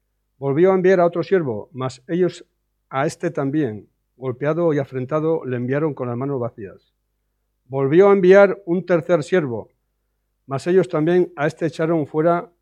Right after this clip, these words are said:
herido. <clears throat> Entonces el señor de la viña dijo, "¿Qué haré? Enviaré a mi hijo amado, quizá cuando le vean a él, le tendrán respeto." Mas los labradores al verle discutían entre sí diciendo,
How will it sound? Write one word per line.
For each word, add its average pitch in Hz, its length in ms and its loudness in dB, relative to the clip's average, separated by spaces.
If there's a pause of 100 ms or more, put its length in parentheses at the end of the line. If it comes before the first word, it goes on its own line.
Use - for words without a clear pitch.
herido. 123 440 -6 (420)
<clears throat> - 1600 -20
Entonces 196 400 -2
el 185 60 -2
señor 185 280 4
de 196 40 4
la 180 100 6
viña 180 200 2
dijo, 151 560 -2
"¿Qué 190 80 -4
haré? 196 420 4 (1040)
Enviaré 135 680 -2 (600)
a 123 100 -14
mi 143 100 -2
hijo 156 160 -4
amado, 147 320 0
quizá 123 240 -8
cuando 139 300 -2
le 123 100 0
vean 143 260 0
a 135 140 -2
él, 107 220 -6 (420)
le 123 160 -10
tendrán 127 340 -6
respeto." 123 520 -12 (600)
Mas 143 220 -4
los 143 260 -2
labradores 147 600 2
al 143 100 0
verle 180 240 0
discutían 165 500 -2
entre 156 160 -4
sí - 100 -10
diciendo, 139 640 -4